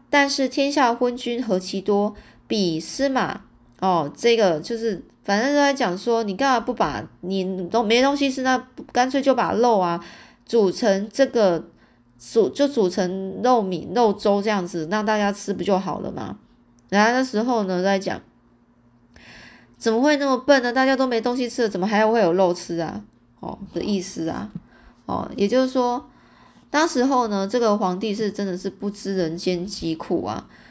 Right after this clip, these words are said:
哦，也就是很像说以前啊，法兰西王国的一些王后玛丽安东尼所说的，哦，就是，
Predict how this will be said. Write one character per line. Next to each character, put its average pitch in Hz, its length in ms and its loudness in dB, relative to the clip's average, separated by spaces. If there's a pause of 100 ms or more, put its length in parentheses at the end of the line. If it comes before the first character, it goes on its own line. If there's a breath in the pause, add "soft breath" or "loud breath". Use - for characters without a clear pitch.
(240 loud breath)
哦， 185 200 2
也 196 140 2
就 254 220 2
是 262 140 -2
很 175 120 0
像 220 240 -4
说 220 260 0
以 190 140 -2
前 151 300 -4
啊， 165 120 -2
法 175 180 -4
兰 170 120 -4
西 226 440 -4
王 180 300 2
国 175 280 2
的 170 260 0
一 196 60 -2
些 196 180 0
王 175 340 -2
后 202 380 0
玛 170 220 -2
丽 202 160 -2
安 196 240 0
东 196 200 -2
尼 170 160 -6
所 - 200 -4
说 175 240 -2
的， - 180 -4 (640 loud breath)
哦， - 300 -4 (1000 soft breath)
就 226 120 -4
是， 220 520 2